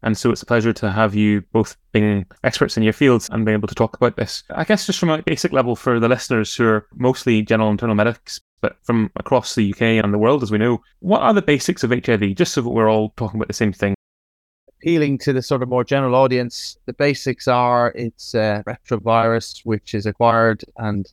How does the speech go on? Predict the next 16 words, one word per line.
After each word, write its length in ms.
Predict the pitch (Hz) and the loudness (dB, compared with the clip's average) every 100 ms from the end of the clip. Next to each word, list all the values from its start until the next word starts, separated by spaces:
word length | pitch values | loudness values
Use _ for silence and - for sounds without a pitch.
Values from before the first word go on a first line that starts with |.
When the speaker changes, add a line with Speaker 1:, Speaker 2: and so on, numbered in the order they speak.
| _ | _
Speaker 2:
essentially 800 | - - 117 - 107 107 104 95 - | -8 -4 -2 -4 -4 -2 -2 -4 -10
i-, 100 | - | -14
infects 960 | 110 101 - 117 107 _ _ - - - _ _ | -10 -10 -4 -4 -4 _ _ -14 -12 -16 _ _
some 180 | - 123 | -6 0
of 60 | 113 | 2
our 120 | 107 | 0
T 280 | - - 147 | -2 0 0
lymphocytes, 520 | 123 - 113 117 104 | 0 -4 -2 0 0
specifically 600 | - 117 123 113 98 101 | -4 -6 -4 -4 -6 -2
our 280 | 101 98 98 _ | 0 -2 -4 _
C 160 | - 123 | -8 -8
D 220 | 110 101 - | -6 -8 -4
four 180 | 127 117 | 0 2
helper 280 | 113 110 | 2 0
T 240 | 101 - 120 | -8 -8 -6
cells, 540 | - 101 101 - - | 0 0 0 -4 -14